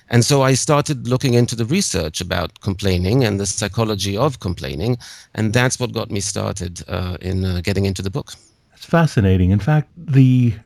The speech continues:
Speaker 2: topics that we've covered, Guy, on this podcast series have often been about how to improve,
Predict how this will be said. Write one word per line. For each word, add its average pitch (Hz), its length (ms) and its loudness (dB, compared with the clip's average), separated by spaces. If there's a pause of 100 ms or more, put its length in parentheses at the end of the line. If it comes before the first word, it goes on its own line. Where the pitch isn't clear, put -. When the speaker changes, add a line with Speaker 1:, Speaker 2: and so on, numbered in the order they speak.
(100)
Speaker 2:
topics 160 500 0
that 113 220 2
we've 117 260 6
covered, 92 480 2
Guy, 90 260 2
on 87 160 2
this 90 140 0
podcast 110 560 -2
series 85 540 0
have 82 180 0 (140)
often 127 480 6
been 95 260 6
about 90 380 2
how 98 300 2
to 92 220 -2
improve, 98 880 4